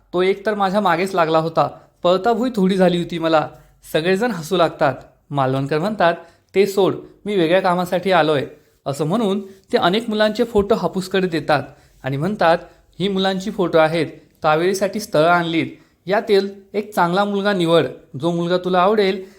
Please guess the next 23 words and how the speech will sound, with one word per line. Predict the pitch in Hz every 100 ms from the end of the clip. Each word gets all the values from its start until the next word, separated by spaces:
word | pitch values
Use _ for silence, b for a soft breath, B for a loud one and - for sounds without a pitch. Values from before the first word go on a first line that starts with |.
| B -
त्याचा | 160 190
बायोडेटा | 175 160 165 196 214
तुला | 214 202
देतो | 196 165 160 143 131 B -
आणि | 151
मग | 147 143 147
ठरव | 202 214 196 220 - -
कावेरीचं | 156 160 185 202
लग्न | 214 202
कोणाशी | 220 180 160 156 185
करायचंय." | 170 151 143 160 135 - B B B -
हापूसच्या | 143 143 151 185
हातात | 165 160 185
मालवणकर | 170 147 156 165 175
हे | 180
फोटो | 208 185 165 175
देणार, | 226 220 190 - B B B
इतक्यात | 240 - 208 202 - - -
सगळे | 190 190
फोटो | 226 220 202 220
खाली | 180 165
पडतात. | 165 156 165 151 147 b b b -
मालवणकर | 147 143 202 214 160